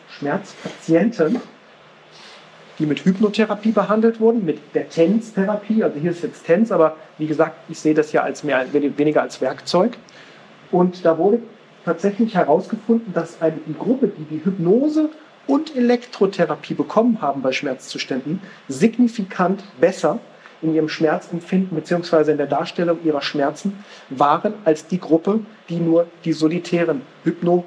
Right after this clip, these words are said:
beziehungsweise tens-Therapie bekommen haben. Fand ich recht interessant, ist auch von zwanzig einundzwanzig aus Brasilien, in Brasilien veröffentlicht, das mal so darzustellen. Und ich hoffe ja, dass wir eben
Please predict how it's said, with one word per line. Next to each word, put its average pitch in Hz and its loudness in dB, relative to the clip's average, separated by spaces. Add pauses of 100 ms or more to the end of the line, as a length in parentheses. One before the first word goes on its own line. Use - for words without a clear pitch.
beziehungsweise 156 -2
tens-Therapie 139 -8
bekommen 113 -8
haben. 185 -6 (260)
Fand 175 0
ich 202 0
recht 202 0
interessant, 190 0
ist 190 -4
auch 190 -2
von 190 -2 (140)
zwanzig 175 -2
einundzwanzig 165 -2
aus 180 -2
Brasilien, 233 0 (420)
in 160 -14
Brasilien 185 0
veröffentlicht, 185 -4 (440)
das 156 0
mal 156 4 (540)
so 151 2
darzustellen. 139 0
Und 139 2
ich 139 0
hoffe 165 2
ja, 180 4 (220)
dass 151 -4
wir 156 2
eben 160 2